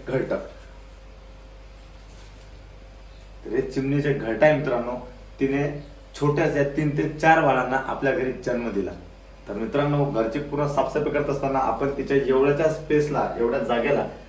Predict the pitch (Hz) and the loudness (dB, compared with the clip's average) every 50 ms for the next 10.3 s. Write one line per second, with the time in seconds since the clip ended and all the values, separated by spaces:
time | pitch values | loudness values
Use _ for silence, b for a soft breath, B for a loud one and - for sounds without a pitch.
0 | B B - - - - 139 - - - - - - - 127 123 135 131 131 123 | B B -12 -10 -8 -8 -8 -8 -8 -8 -8 -8 -6 -6 -2 2 2 2 2 2
1 | 117 104 101 101 98 95 92 - - - - - - 190 - - - - - - | 0 0 0 0 -2 -2 -4 -6 -10 -14 -18 -16 -16 -16 -16 -16 -18 -20 -20 -20
2 | - - 90 87 - - 143 143 147 - - - - - - 156 156 156 147 151 | -10 -4 -4 -2 0 2 0 0 0 -4 -8 -12 -8 0 4 6 6 8 8 8
3 | 151 151 - - - 131 - 151 147 - 143 131 - 143 139 - 147 131 - 165 | 6 6 4 0 0 0 2 2 4 4 2 2 0 0 -2 -2 -4 -2 0 0
4 | 160 123 123 123 127 127 - - - - - - - - 143 139 - 175 - - | 0 2 4 4 4 2 2 -2 -8 -14 -18 -6 0 2 4 4 6 4 2 4
5 | 139 143 147 143 151 147 147 151 147 - - - 110 117 - - 147 143 139 123 | 4 4 4 4 4 2 2 -2 -2 -4 -4 -6 -4 -2 0 2 2 2 2 2
6 | 110 104 104 98 95 92 - - - - - - - - - - - - - - | 2 0 0 0 0 -2 -4 -10 -12 -18 -20 -20 -20 -20 -20 -20 -20 -16 -8 -4
7 | 104 120 127 131 131 143 - - 131 131 - - 175 190 196 190 165 156 147 - | -4 -2 0 0 0 0 -2 0 0 -2 2 4 6 6 6 6 4 2 2 0
8 | - 147 147 151 143 143 143 135 135 139 135 123 120 120 117 117 123 131 131 - | 0 -2 0 0 2 4 4 4 4 2 2 0 0 -2 -2 -2 -2 -4 -4 -4
9 | 135 127 123 123 127 135 147 143 - 123 - - - - - - 123 - 147 147 | -4 -4 -2 -2 0 0 0 2 0 0 0 0 -2 -4 -4 -4 -4 0 0 0
10 | - - - 95 - - | 0 0 -2 -4 -4 -6